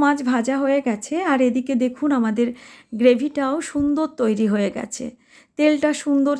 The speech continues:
ছেড়ে গেছে, দেখতেই পাচ্ছেন গ্রেভিটা ঘন হয়ে গেছে। এখন আমরা ভেজে নেওয়া মাছের টুকরোগুলো দিয়ে দিচ্ছি। এই মাছের টুকরোগুলোকে কিন্তু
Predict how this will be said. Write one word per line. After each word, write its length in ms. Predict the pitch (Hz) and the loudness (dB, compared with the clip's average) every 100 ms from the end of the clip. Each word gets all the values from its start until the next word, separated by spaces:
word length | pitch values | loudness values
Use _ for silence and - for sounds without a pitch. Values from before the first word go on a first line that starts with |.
| - | -2
ছেড়ে 220 | 262 262 254 | 0 2 2
গেছে, 200 | 247 269 240 | -2 -4 -4
দেখতেই 300 | 226 - 254 | -4 -4 -6
পাচ্ছেন 440 | 247 226 220 - 277 240 | -4 -6 -6 -6 -2 0
গ্রেভিটা 360 | 208 226 233 220 | 0 -2 -2 -2
ঘন 260 | 214 214 233 254 | 0 2 2 2
হয়ে 140 | 240 233 | 0 -2
গেছে। 260 | 220 - 285 - _ - - - 254 | -4 -6 -8 -8 _ -20 -14 -4 -4
এখন 240 | 254 311 302 | 0 0 2
আমরা 240 | 277 269 311 415 _ _ - | 2 2 -2 -6 _ _ -2
ভেজে 340 | 233 262 262 262 | 2 2 2 4
নেওয়া 180 | 254 240 311 | 4 2 2
মাছের 320 | 247 233 285 269 | 0 0 -4 -6
টুকরোগুলো 500 | 262 254 240 220 240 302 233 | -6 -2 -2 2 0 0 -2
দিয়ে 180 | 214 202 | -4 -4
দিচ্ছি। 420 | 196 - - - 92 - _ - - | -8 -10 -12 -10 -10 -14 _ -20 -4
এই 160 | 269 311 302 | 0 4 4
মাছের 280 | 285 330 330 | 2 -2 -2
টুকরোগুলোকে 600 | 320 311 302 302 302 311 302 | -2 -2 -2 -2 -2 -4 -4
কিন্তু 220 | 302 294 | -4 0